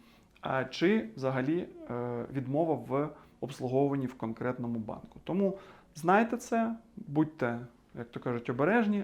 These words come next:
реєструйте фопи і сплачуйте податки, щоб мати, відповідно, легальні кошти і не мати ніяких проблем. Якщо ця інформація була для вас корисна,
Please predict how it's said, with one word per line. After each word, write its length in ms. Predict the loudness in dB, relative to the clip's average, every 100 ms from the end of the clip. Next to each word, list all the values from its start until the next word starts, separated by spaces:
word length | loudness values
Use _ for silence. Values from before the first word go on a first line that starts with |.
| 2
реєструйте 680 | 2 2 0 -2 -2 -2 -4
фопи 420 | 2 2 2 0 -2 -14 -12 -4
і 120 | -4
сплачуйте 520 | 0 0 0 -2 -8
податки, 480 | -4 0 0 -2 -6
щоб 280 | -6 -6 -2
мати, 280 | -2 -2 -6
відповідно, 580 | -8 -6 -4 -4 -4
легальні 500 | -6 -4 -2 0 -2
кошти 380 | -2 -4 -4 -6
і 140 | -6 -6
не 120 | -4
мати 340 | -4 -6 -8 -10
ніяких 520 | -6 -4 -4 -6 -12 -16 -20 -20 -20 -6
проблем. 340 | -2 -2 -4 -10 -16 -20 -6
Якщо 480 | -4 -2 2 4 2 -4 -4
ця 140 | -2
інформація 540 | 0 0 -2 -2 -4
була 160 | -4 -2
для 140 | 0
вас 160 | 0 -2
корисна, 460 | 0 0 0 -4